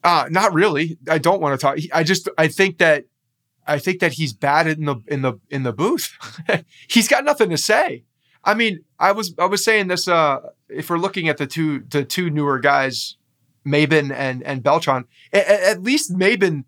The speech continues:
is doing his homework and, like, trying to bring something extra. Beltran just brings nothing.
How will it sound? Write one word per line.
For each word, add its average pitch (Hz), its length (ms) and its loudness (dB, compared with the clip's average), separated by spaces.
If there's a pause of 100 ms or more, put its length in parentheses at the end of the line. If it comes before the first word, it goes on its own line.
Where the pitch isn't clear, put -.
(300)
is 156 160 2
doing 208 260 2
his 156 160 2
homework 202 560 2
and, 151 160 -2
like, 135 220 -2
trying 190 440 2
to 151 120 -2
bring 160 320 -2
something 170 560 -4
extra. - 420 -4 (380)
Beltran 262 340 2
just 143 220 -6
brings 135 320 -2
nothing. 180 680 -2